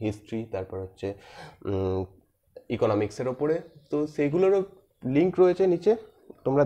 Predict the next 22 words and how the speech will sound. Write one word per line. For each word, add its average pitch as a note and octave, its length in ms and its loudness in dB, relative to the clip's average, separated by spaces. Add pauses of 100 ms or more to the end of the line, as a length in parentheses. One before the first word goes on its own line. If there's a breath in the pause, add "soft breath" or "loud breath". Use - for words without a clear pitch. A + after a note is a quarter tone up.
দেখতে B2 280 2
পারো। E3+ 240 4
যারা C3 180 6
ডাব্লিউবিসিএস B2 680 2
মেন্স C3+ 280 4 (160)
দেবে C3+ 160 6
বলে D3 200 4
ঠিক D3 180 -4 (100)
করছো D3 260 0 (960 loud breath)
তারা B2 180 6 (380)
অবশ্যই B2 260 -2
দেখতে B2 320 -4
পারো। D3 140 -2 (800)
তো D3+ 80 0
চলো D#3+ 360 4
শুরু C#3+ 160 0
করা F3 180 4
যাক F3+ 160 0
আজকের D#3+ 300 0 (100)
এই C#3 100 4
ভিডিও, G#2 360 2
ভক্তি C3 340 2